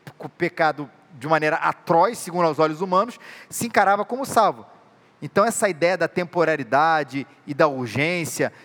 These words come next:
tinha um pouco a ver com isso também, porque olha como é que Jesus fala. Naquele dia vai haver um dia que a porta vai fechar. Quando Jesus voltar, a porta tá fechada, gente. Quando você morrer, a porta tá fechada.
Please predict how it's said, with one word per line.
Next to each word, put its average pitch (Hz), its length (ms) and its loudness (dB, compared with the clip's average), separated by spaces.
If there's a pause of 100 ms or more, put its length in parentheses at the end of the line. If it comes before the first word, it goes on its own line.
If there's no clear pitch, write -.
(160)
tinha - 160 -4
um 196 60 -2
pouco 262 420 2
a 185 60 4
ver 170 240 -2 (200)
com 160 160 -4
isso 151 200 -2
também, 123 340 -2
porque - 160 -4
olha 254 160 4
como 254 160 0
é 254 40 -2
que 185 80 -14
Jesus 180 280 -2
fala. 110 480 0 (2250)
Naquele 202 280 -2
dia 175 200 -2
vai 175 120 6
haver 175 120 -2
um 185 80 -4
dia 190 120 0
que 220 60 0
a - 40 2
porta 240 240 0
vai 277 100 0
fechar. 196 640 -4 (760)
Quando 196 180 0
Jesus 185 360 -2
voltar, 214 440 2
a 185 80 0
porta - 320 -4
tá 226 100 0
fechada, 226 440 -4
gente. 120 420 -14 (880)
Quando 202 180 0
você 190 360 0
morrer, 208 480 0
a 170 80 2
porta - 380 2
tá - 100 2
fechada. 240 600 -2